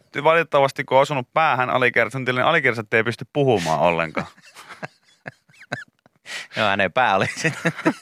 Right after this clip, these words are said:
Speaker 2: teipattu tästä leuan alta ilmeisesti.
Speaker 1: Ja ihan oikein toimenpitein. Ja,
Speaker 2: Ettei
Speaker 1: ja
Speaker 2: pysty
Speaker 1: varmasti hyvä, hyvä pur-, tota,
Speaker 2: keskustelemaan.
Speaker 1: hyvä paineside tuli siihen, siihen, tota,
Speaker 2: <laughs>
Speaker 1: ampumahaavaan.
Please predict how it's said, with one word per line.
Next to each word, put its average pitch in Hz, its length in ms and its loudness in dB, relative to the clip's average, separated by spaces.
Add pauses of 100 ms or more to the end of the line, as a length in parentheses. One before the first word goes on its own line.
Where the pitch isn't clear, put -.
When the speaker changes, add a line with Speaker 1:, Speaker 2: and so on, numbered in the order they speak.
(220)
Speaker 2:
teipattu - 480 -4 (140)
tästä - 320 -4 (960)
leuan 123 520 4
alta 101 280 2
ilmeisesti. 110 840 -2 (100)
Speaker 1:
Ja 175 120 2
ihan 180 220 2
oikein 170 420 2
toimenpitein. 107 720 2
Ja, 95 160 2
Speaker 2:
Ettei 113 160 0
Speaker 1:
ja 113 60 2
Speaker 2:
pysty 123 140 0
Speaker 1:
varmasti 143 420 2
hyvä, 151 300 2 (100)
hyvä 156 220 2
pur-, 127 340 0
tota, 120 180 2
Speaker 2:
keskustelemaan. 78 540 0 (120)
Speaker 1:
hyvä 170 220 2
paineside 123 600 0
tuli 104 320 0
siihen, 95 380 0 (280)
siihen, 104 280 0
tota, 98 340 2
Speaker 2:
<laughs> 117 100 4
Speaker 1:
ampumahaavaan. 90 840 2